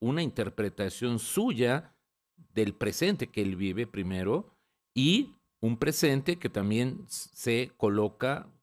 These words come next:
con respecto a lo que él va observando en los entornos en donde él se va desplazando o donde él va interactuando.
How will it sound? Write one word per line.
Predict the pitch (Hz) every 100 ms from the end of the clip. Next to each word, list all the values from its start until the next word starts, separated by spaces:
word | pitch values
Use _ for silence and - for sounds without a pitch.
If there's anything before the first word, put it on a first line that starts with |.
| _
con | 107 98
respecto | 101 - 107 - 151 -
a | 110
lo | 98 104 -
que | 117
él | 135 113
va | 117
observando | 98 95 90 127 123 95 107 _ _ _ -
en | 101 95
los | 95 95
entornos | 92 123 131 110 107 110
en | 98 90
donde | 87 90 98
él | 104 98
se | 98
va | 90 95 98
desplazando | 85 90 - 90 - 123 113 101 104 - _ _
o | 92
donde | 90 95 101
él | 104 95
va | 101
interactuando. | 92 98 90 - 139 123 87